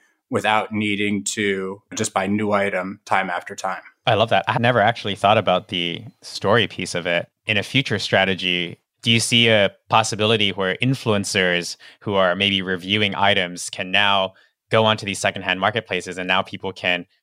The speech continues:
Speaker 2: purchase an item that has gone through the hands of someone they look up to online? And there seems to be this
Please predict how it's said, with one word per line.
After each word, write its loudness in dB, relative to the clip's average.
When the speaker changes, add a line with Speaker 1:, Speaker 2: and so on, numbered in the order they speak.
Speaker 2:
purchase -2
an -6
item 2
that -4
has -2
gone 0
through -4
the -2
hands -2
of -10
someone -4
they -4
look -4
up -2
to -6
online? 0
And -8
there -6
seems -4
to -8
be -6
this -6